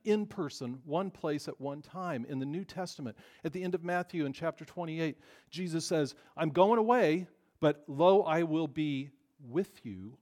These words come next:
always, even to the end of the world." And how is he going to do that? Well, in Acts, he sends the Holy Spirit, and the Holy Spirit comes in and he indwells us. And there's no more this Old Testament Holy Spirit kind of thing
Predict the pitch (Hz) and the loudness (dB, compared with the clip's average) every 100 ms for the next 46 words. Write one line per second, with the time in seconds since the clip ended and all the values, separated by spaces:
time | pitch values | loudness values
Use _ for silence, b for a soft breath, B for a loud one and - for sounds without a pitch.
0 | - 127 175 135 _ - - 160 151 151 | -10 -6 -6 -10 _ -20 -12 -8 -6 -8
1 | 131 123 123 123 147 180 - _ _ _ | -10 -10 -10 -12 -12 -12 -14 _ _ _
2 | _ _ _ _ _ 147 135 185 196 - | _ _ _ _ _ -8 -2 0 0 -2
3 | 175 175 165 147 202 123 107 135 143 151 | -6 -4 -6 -8 -6 -6 -2 0 -2 -4
4 | 123 131 - 123 151 151 143 156 170 175 | -8 -8 -10 -8 -6 -6 -4 -2 0 0
5 | - - 262 143 139 151 143 220 247 - | -4 -4 -4 -2 0 -2 -2 -2 -4 -2
6 | 156 156 156 160 165 - 165 160 151 165 | -6 -2 -2 -2 -4 -6 -4 -4 -2 -2
7 | 226 180 117 - B B B B 165 147 | -2 -2 -6 -6 B B B B -2 -2
8 | 165 180 226 214 220 170 - - 180 175 | -4 -2 0 2 2 0 -4 0 -2 -2
9 | - 220 - 247 196 175 151 143 - 180 | -8 -8 -6 -6 -4 -4 -4 -6 -8 -4
10 | 156 143 - 170 151 127 - 139 127 | -4 -4 -6 -6 -4 -6 -6 -6 -4